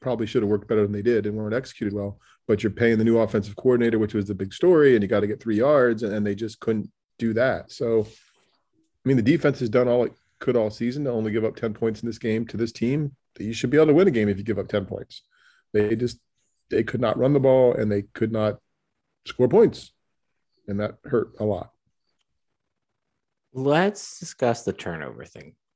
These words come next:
Speaker 2: first, 'cause I think that is my biggest frustration point.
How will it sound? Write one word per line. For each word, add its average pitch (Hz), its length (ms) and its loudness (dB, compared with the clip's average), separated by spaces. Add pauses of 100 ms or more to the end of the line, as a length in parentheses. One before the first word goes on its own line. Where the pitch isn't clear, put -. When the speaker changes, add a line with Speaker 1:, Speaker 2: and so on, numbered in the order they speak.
(120)
Speaker 2:
first, - 340 -18
'cause 87 120 -12
I 101 60 -10
think 190 340 -10
that 107 400 4
is 95 160 -6
my 85 280 -8
biggest - 640 -18 (800)
frustration - 720 -8
point. - 220 -20